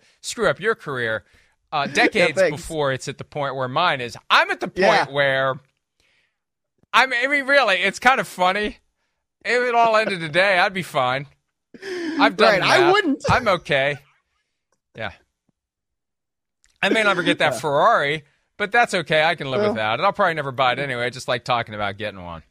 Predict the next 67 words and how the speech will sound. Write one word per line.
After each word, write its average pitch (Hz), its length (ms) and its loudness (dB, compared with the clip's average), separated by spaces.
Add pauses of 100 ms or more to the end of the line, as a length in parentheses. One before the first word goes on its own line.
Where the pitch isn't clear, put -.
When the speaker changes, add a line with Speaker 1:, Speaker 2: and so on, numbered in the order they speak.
(180)
Speaker 1:
All 123 80 0
right. 113 140 -4 (220)
Speaker 2:
Yeah, 151 160 -2
you, 151 60 0 (140)
Speaker 1:
Uh, 196 80 -2
Speaker 2:
you'll 233 200 0
be 226 120 0
fine 208 160 0
Speaker 1:
here 196 80 4
we 180 80 2
Speaker 2:
with - 20 4
the 165 80 4
Speaker 1:
go. 160 60 2
Speaker 2:
R 139 140 0
S 135 140 -10
seven. 131 320 -8 (1600)
Speaker 1:
On 277 200 4
to 294 60 -4
the 262 60 -4
news. 175 600 -4 (120)
Oh, 180 160 -8
I 175 100 -6
don't 175 140 -4
know 147 60 -4
what 139 160 -10
you're - 100 -20
talking 113 160 -2
about. 139 140 2
On 339 320 4
to 320 60 -6
the 294 80 -6
news. 196 600 0 (760)
Speaker 2:
<laughs> - 40 -20
Speaker 1:
Brock 220 260 4
Purdy, 170 280 2
forty-niners 190 600 -2
quarterback, 135 520 -2 (1120)
suffered 190 480 0
a, 147 280 0
and, 180 200 -4
and 214 220 -2
here's 254 240 -4
where 214 160 0
we 180 140 -4
go 160 200 0
from 135 240 -10
yucking 143 420 -4
it 127 100 -2
up 117 240 -2
to 104 100 -18
trying 127 280 -6
to 107 60 -12
be 101 120 -12
serious 120 480 -8
about 101 260 -8
it 120 40 -14
because 107 280 -12
it's 90 140 -20
a 101 60 -18
serious 110 440 -12
long-term 98 420 -12
injury. 90 300 -14
You 85 80 -16
can 87 120 -20
see - 160 -14
my 82 160 -12
face - 580 -12